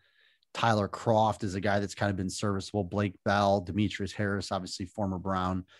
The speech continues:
Uh, you're right. There, there is a lot of, lot of guys out there. C J Uzomah,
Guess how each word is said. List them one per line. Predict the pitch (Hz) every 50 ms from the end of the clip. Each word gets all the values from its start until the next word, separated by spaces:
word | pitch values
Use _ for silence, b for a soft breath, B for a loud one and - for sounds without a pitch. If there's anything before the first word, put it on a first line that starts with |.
| b b b b b
Uh, | - 113 120
you're | 127 127 139
right. | 135 151 165 143 95 - -
There, | 98 107 113 117 104
there | 98 117 123 135
is | 139 123 120
a | 135 127 120
lot | 110 107 104 110 113 113 - -
of, | 113 107 104 107 107 101 98 95 - - - _ _ _ _ _ _ _ _ _ _ _ _ _ _ _ _ _ _ -
lot | 107 101 107
of | 120
guys | 117 131 123 123 107 110
out | 95 90
there. | - 90 80
C | - - - 113
J | 101 90 104 101 101
Uzomah, | 98 92 87 104 107 110 110 107 107 107 104 98